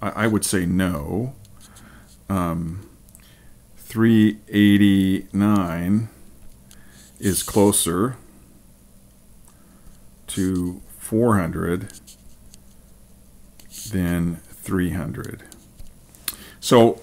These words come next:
um, I, I would have done ten times four hundred, and I think most of you would have done that also. Okay, so the guided practice, the next page.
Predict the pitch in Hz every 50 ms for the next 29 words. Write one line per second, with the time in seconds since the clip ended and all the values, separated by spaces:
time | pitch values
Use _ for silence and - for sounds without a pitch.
0 | - 98 95 92 92 90 85 85 82 85 80 69 - - 98 104 113 - - 107
1 | 117 113 101 90 82 - - - 92 85 85 82 - - 101 90 85 - - 90
2 | 80 78 78 73 - - - 95 87 85 87 90 85 78 85 82 82 82 - 95
3 | - - 87 85 85 - - - 95 90 85 85 80 80 78 80 92 85 82 78
4 | 76 76 73 - - 80 82 82 - - - - - 82 - - - - - -
5 | - - - - - - - - - - - - - - - - - - - -
6 | - - - - 135 139 - 202 185 139 113 104 - - 139 123 123 110 113 98
7 | - 101 107 127 135 120 104 - - 120 110 117 - 123 113 - - - 104 98
8 | 104 107 107 - - - - 110 104 104 101 101 101 101 104 - - - -